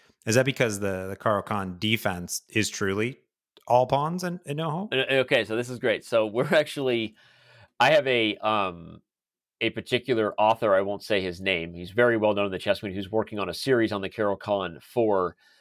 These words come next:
Speaker 2: chess dot com right now, a lesson series. And I initially joked when we hired him for him, I said, "Yeah, you can call it All Pawns and No Hope." Obviously, we've all seen the Queen's Gambit, and even if you haven't,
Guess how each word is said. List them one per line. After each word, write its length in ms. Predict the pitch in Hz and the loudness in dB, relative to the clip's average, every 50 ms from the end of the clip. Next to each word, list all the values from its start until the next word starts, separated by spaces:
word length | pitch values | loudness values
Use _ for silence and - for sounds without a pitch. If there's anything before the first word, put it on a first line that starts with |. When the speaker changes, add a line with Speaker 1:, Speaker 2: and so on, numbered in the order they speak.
| _ _ _ | _ _ _
Speaker 2:
chess 220 | - - 123 - | -2 0 0 2
dot 160 | - 113 104 | 2 2 2
com 200 | - 107 110 110 | 2 2 0 2
right 140 | 101 101 92 | 2 0 0
now, 180 | 90 90 90 90 | 0 0 0 2
a 20 | |
lesson 320 | 92 98 98 - - 101 87 | 2 2 0 0 -2 -12 -14
series. 500 | - - 101 92 87 85 85 82 - - _ | -10 -6 -4 -4 -4 -4 -6 -10 -12 -10 _
And 180 | - 90 85 82 | -4 -2 0 0
I 340 | 82 92 90 87 85 85 - _ _ _ - | 2 2 2 2 0 -4 -8 _ _ _ -4
initially 480 | 107 113 131 147 143 - 131 113 117 | -2 0 0 0 0 -2 -6 -6 -6
joked 400 | 95 92 117 131 131 120 113 - | -2 0 2 2 2 2 0 -4
when 80 | 113 98 | -8 -10
we 80 | 98 | -6
hired 240 | 87 - 131 151 143 | -2 2 2 2 2
him 80 | 117 101 | 0 -4
for 140 | - 110 104 | -6 -6 -6
him, 60 | 98 | -6
I 60 | 101 | -6
said, 180 | 101 - - - | -6 -6 -4 0
"Yeah, 120 | 196 180 | 2 2
you 140 | 113 101 104 | 2 0 -2
can 80 | 104 | -4
call 180 | - 131 127 120 | 0 2 2 4
it 40 | - | 4
All 180 | - 117 120 | 4 4 4
Pawns 300 | - - 117 110 117 110 | 2 0 -2 -2 -2 -2
and 100 | 110 107 | -4 -4
No 120 | 101 104 101 | -2 -2 0
Hope." 260 | 110 143 127 87 - | 2 2 0 0 2
Obviously, 340 | - 87 101 98 95 - 110 | 2 0 0 0 -2 -6 -6
we've 160 | 90 92 90 | -6 -2 0
all 100 | 95 92 | 0 0
seen 220 | 90 - - 104 98 | 0 0 -6 -8 -8
the 80 | 92 | -8
Queen's 260 | 92 - 104 98 85 - | -10 -10 -10 -12 -10 -6
Gambit, 420 | - 95 90 90 78 95 92 - | -2 -2 -2 0 0 -2 -2 -2
and 80 | - 92 | -2 -4
even 140 | 101 101 95 | -4 -4 -4
if 100 | 90 - | -4 -4
you 80 | 87 | 0
haven't, 320 | 87 101 101 95 92 82 | 2 2 2 2 0 -2